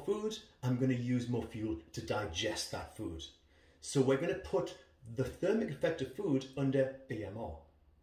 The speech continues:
So what is B M R? Basal metabolic rate.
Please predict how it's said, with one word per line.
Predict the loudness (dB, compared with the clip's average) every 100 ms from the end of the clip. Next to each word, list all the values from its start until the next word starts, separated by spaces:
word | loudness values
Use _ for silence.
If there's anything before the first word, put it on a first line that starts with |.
| _
So | 4 6 6
what | 6 6 6
is | 4 0
B | 0
M | 0 2
R? | 0 0 -8 -20 _
Basal | 0 0 0 -2 -4 -10 -12
metabolic | -2 0 2 2 2 2 0
rate. | -6 -2 -2 -2 -10